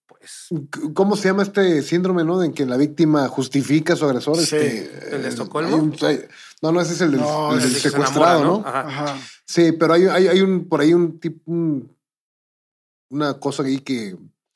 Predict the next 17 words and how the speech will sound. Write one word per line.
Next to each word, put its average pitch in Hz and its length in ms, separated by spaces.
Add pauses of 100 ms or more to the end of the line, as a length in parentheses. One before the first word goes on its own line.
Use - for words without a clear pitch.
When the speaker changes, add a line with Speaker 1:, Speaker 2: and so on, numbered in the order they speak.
(160)
Speaker 2:
sucede 165 600
y 131 160
que 131 140
se 135 80
jus-, 123 240
para 131 180
cuando 131 240
justifi-, 127 400
cuando 143 260
justifica 147 520
la 160 100
víctima 156 400
la 135 120
agresión 127 380
que, 131 260
que - 120
recibe, 131 460